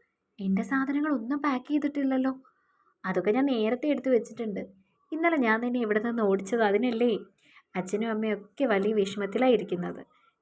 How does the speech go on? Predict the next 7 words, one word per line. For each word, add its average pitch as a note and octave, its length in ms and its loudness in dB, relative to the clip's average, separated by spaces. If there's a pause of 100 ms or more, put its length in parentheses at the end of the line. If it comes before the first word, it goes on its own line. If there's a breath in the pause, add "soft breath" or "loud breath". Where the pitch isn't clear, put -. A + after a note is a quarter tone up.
(100)
നീ F#3+ 160 0
പോകുന്നതിന്. F#3+ 680 2 (600)
എല്ലാവരെയും B3 540 4
ഒന്ന് G#3 140 0
ആശ്വസിപ്പിക്ക്. F#3 680 -6 (600)
പിന്നെ G#3 320 -4 (280)
ഇതിട്ടോ. B3+ 320 0